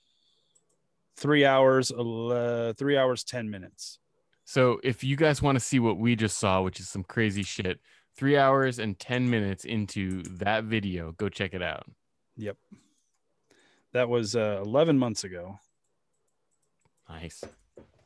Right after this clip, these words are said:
Speaker 1: But it's, it's a long video. It's twelve hours long. <laughs> So <laughs> skip, skip to that point. We actually had somebody, uh, one of, one of our friends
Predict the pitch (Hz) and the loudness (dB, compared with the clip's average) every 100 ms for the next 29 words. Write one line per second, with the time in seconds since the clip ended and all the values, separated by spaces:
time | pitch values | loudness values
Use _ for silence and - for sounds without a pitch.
0 | _ _ - - 147 139 160 208 196 233 | _ _ -16 4 8 8 8 6 8 8
1 | 185 170 156 147 120 120 - 202 175 151 | 8 8 6 4 4 0 0 4 6 6
2 | 120 113 90 - - - - 156 143 - | 4 -2 -8 -12 -6 -4 2 2 2 2
3 | - - - 196 202 - 285 262 - - | 0 0 -8 -8 -4 -2 0 0 -2 -8
4 | - - - 190 151 127 135 107 - 143 | -8 -2 0 4 4 4 -2 -6 -4 2
5 | 165 - 170 156 143 - 139 143 135 123 | 4 4 2 4 2 -2 -2 0 -2 -4
6 | 120 120 117 117 120 123 123 123 123 120 | -6 -6 -6 -6 -10 -12 -14 -8 -4 -2
7 | 110 - 113 107 104 | -2 -4 -6 -6 -8